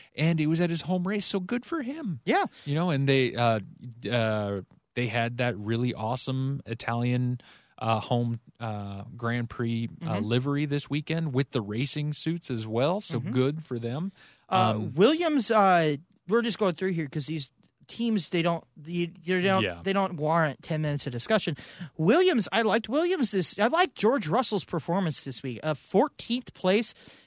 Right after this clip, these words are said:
Speaker 2: and he was ahead of Kimi, Grosjean, Kubica. Uh, yeah, I mean, that's not too bad.
Speaker 1: It's
Speaker 2: I,
Speaker 1: not bad at all.
Speaker 2: I, I
Speaker 1: Um,
Speaker 2: realize there are three D N Fs below, uh, Magnussen, Kvyat, Sainz, but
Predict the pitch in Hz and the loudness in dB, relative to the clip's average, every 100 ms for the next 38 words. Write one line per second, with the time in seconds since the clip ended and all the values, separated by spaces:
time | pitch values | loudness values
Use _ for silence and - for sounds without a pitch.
0 | - 185 160 214 202 165 151 - 247 196 | 0 2 2 4 2 2 -2 0 4 6
1 | 185 - 175 165 165 151 - 208 196 185 | 4 0 0 2 2 0 -4 -2 0 -2
2 | 156 170 165 175 160 151 151 156 147 - | -2 -4 -2 -2 -4 -6 -8 -8 -6 -4
3 | 147 135 - _ _ _ - 165 151 139 | -4 -4 -10 _ _ _ -6 -2 -2 -2
4 | 135 - 165 180 - _ _ _ - - | -6 -4 0 0 0 _ _ _ -20 -20
5 | _ _ _ - 214 233 202 _ _ - | _ _ _ 0 2 0 -4 _ _ -2
6 | 262 311 277 262 226 240 262 381 147 - | 0 0 2 0 0 0 2 2 0 -6
7 | 175 147 160 165 180 180 208 147 - 208 | -4 0 0 0 -2 -2 -4 -8 -4 0
8 | - 254 254 302 269 233 170 208 180 - | 4 6 6 4 6 4 4 2 2 0
9 | 226 233 170 208 180 170 - 160 151 156 | -4 -4 0 0 2 0 -4 -4 -2 2
10 | 180 160 151 165 _ - 143 143 165 165 | 4 4 0 -2 _ -8 -6 -2 -2 -2
11 | - 143 131 156 - - 226 202 165 139 | -4 -6 -4 -4 0 2 2 2 0 -2
12 | 156 | -2